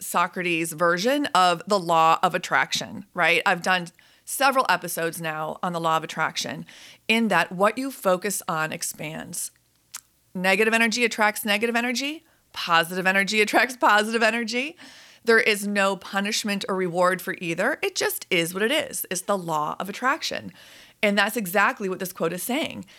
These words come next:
is that to change, if you really want something in your life to be better, to be different, to change, then you need to start focusing on building that new change,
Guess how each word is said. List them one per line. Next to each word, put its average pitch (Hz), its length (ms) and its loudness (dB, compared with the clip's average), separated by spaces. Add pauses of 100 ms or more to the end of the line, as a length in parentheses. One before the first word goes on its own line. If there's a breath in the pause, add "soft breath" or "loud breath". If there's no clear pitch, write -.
(200 loud breath)
is 208 140 2
that 214 240 -2
to 208 100 -6
change, 247 800 -2
if 220 100 -6
you 233 160 -4
really 320 280 -2
want 254 240 0
something 262 340 -2
in 262 100 0
your 220 140 -2
life 180 280 0
to - 100 -10
be 185 100 -4
better, 185 480 2
to - 160 -6
be 175 160 -8
different, 196 540 -6
to 175 120 -8
change, 240 680 -4 (580 loud breath)
then 262 260 4
you 254 180 -4
need 294 240 -2
to 294 100 -6
start - 320 -2
focusing 190 720 -4 (720 soft breath)
on 226 220 4
building 247 400 2
that 190 200 2
new 175 180 -6
change, - 400 -8